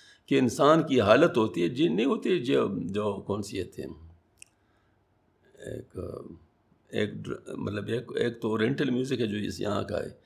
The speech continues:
ایک مغرب کا، اس کو کون سا میوزک کہتے ہیں؟ ویسٹرن میوزک تو کہتے ہیں، اس کا اپنا ایک نام بھی ہے۔ ہاں؟ پاپ، ہاں، بالکل، پاپ میوزک۔ یہ پاپ میوزک کے definition ہے، آپ خود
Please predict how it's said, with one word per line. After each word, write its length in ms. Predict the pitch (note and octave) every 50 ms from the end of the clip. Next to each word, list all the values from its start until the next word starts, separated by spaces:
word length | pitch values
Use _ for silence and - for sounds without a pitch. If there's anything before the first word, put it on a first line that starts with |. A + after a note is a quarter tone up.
| _ _ _ _
ایک 220 | - A2 A2+ G#2+
مغرب 580 | - G#2 G#2 G#2 - G2 G#2 A2 B2 A#2+ - -
کا، 80 | G#2+ G2
اس 320 | G2 F#2+ - A2+ A2+ -
کو 100 | - B2
کون 180 | A#2 D3+ D#3+ D#3+
سا 120 | - F#3
میوزک 300 | F3 E3 E3 F#3+ F3 -
کہتے 220 | E3 D#3+ E3 -
ہیں؟ 80 | E3+ - - - - _ _ _ _ _ _ _ _ _ _ _ _ - - -
ویسٹرن 360 | G#2+ B2+ D3+ D3+ - D3 C#3
میوزک 280 | C3+ C#3 D3 D3 - -
تو 80 | C#3+
کہتے 180 | - D#3+ D#3+ -
ہیں، 80 | D#3 D3
اس 80 | C3+
کا 80 | - C#3+
اپنا 200 | C#3+ - C3+ C3
ایک 120 | A#2 -
نام 280 | - - A2 G#2 A2 G#2
بھی 120 | G#2 G2
ہے۔ 60 | - - - - _ _ _ _ _ _ _ _ - - - - - - _ _ _ -
ہاں؟ 140 | - - - - - - - _ _ _ _ _ _ _ _ _ _ _ _ _ _ _ _
پاپ، 380 | C#3 C#3+ C#3 C3+ B2+ G#2 - G#2
ہاں، 120 | G#2 G2
بالکل، 400 | F#2+ G2+ G#2 G2+ G#2 G2+ G2 -
پاپ 240 | - F#2+ F2+ - -
میوزک۔ 380 | - D#2 D#2 E2 E2 - - _ _ _ _ - - - - - - -
یہ 80 | D3+ D#3+ - - -
پاپ 300 | D#3+ F#3 G#3+ A3 E3+ E3
میوزک 420 | F#3+ G3 G3 F#3+ G3+ G3+ G3+ G3+
کے 100 | F#3+ F3+
definition 640 | D#3 C3+ C#3 A2 B2+ A#2+ B2 D3 F3 F3 - C#3
ہے، 60 | A2 G#2+
آپ 220 | A2 - - -
خود 140 | D#3+ D#3